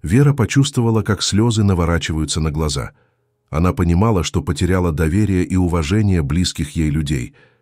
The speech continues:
Ее сердце сжималось от боли и сожаления. "Я не хотела, чтобы все так вышло", всхлипнула она, опуская голову. "Прости меня, Наденька. Я знаю, что поступила неправильно". Надя, тяжело дыша, наконец отпустила Веру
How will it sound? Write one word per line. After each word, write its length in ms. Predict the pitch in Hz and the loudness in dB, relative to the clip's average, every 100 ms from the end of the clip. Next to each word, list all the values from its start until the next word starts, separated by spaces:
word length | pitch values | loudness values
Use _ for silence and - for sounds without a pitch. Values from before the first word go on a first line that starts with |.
| _ _ | _ _
Ее 240 | 80 80 73 | -4 -2 -2
сердце 440 | - 101 - 90 | 0 -2 -2 -4
сжималось 600 | 71 67 80 78 71 - | -2 0 0 0 -2 -4
от 120 | 73 | -4
боли 320 | 64 78 78 69 | -4 -2 -2 -2
и 80 | |
сожаления. 720 | 71 80 69 67 64 58 55 - _ _ _ _ _ _ - | -4 -6 -4 -6 -6 -10 -12 -18 _ _ _ _ _ _ -4
"Я 200 | 87 127 | 2 6
не 120 | 143 | 6
хотела, 520 | 139 143 143 160 113 | 4 0 2 2 2
чтобы 280 | - 82 80 | -2 -2 -2
все 180 | - 98 | -2 -2
так 220 | 82 73 | -2 -2
вышло", 420 | 78 76 62 - _ _ _ - | -2 -2 -6 -10 _ _ _ -10
всхлипнула 580 | - 104 101 90 80 76 | -4 -2 0 0 0 0
она, 220 | 80 80 | 0 -2
опуская 480 | 71 80 - 78 73 | -4 -6 -4 -2 -2
голову. 480 | 69 64 60 131 _ _ _ _ - | -4 -4 -6 -12 _ _ _ _ -2
"Прости 380 | 101 - - | 0 0 2
меня, 220 | 123 104 95 | 4 4 2
Наденька. 520 | 85 73 71 69 - _ _ _ - | 2 0 -4 -6 -10 _ _ _ 0
Я 180 | 107 | 2
знаю, 320 | 101 123 143 95 | 4 4 2 0
что 160 | - | -2
поступила 500 | 78 87 90 98 82 | -2 -2 -2 0 0
неправильно". 680 | 82 73 76 69 64 62 - _ _ _ - | 0 0 -2 -2 -4 -8 -10 _ _ _ -4
Надя, 340 | 87 131 139 | 0 2 2
тяжело 400 | 139 110 120 120 | 0 2 2 2
дыша, 380 | 104 101 - 57 | 2 -2 -4 -6
наконец 480 | 69 76 69 67 69 | -8 -4 -4 -4 -6
отпустила 500 | 67 80 - 82 69 | -6 -8 -6 -4 -4
Веру 380 | 71 98 98 | -2 0 -2